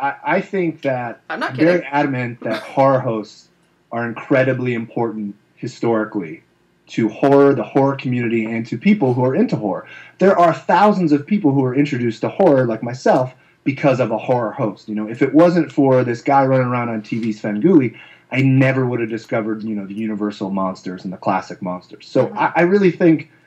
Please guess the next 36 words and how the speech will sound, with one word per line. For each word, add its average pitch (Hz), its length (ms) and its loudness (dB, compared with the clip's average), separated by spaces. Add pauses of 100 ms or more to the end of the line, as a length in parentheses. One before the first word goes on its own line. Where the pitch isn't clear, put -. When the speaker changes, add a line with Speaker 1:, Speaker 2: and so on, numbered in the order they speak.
(400)
Speaker 1:
they're 151 220 8
really 160 420 8
important, 123 600 -2
and 139 120 -6
horror 202 300 0
isn't 156 220 0
always 135 420 0
about, 113 440 -8 (360)
you 113 80 -6
know, 101 80 -4
blood, 104 440 -2
guts, 104 300 -4
and 98 140 -6
gore, 104 240 0
although 110 200 -2
that 113 200 -2
stuff 123 140 0
Speaker 2:
No, - 20 -6
of 107 80 -2
Speaker 1:
is - 60 -10
Speaker 2:
course - 100 -6
not. 123 100 4
Speaker 1:
awesome. 98 340 -6 (380)
Um, 90 380 -14 (180)
I 107 80 -6
just 104 140 -12
think, 104 180 -10 (320)
you 95 140 -14
know, 87 80 -18
horror 98 240 -8
hosts 90 180 -14
are 92 80 -10
really 90 220 -8
important - 360 -8
as - 80 -20
well. - 200 -16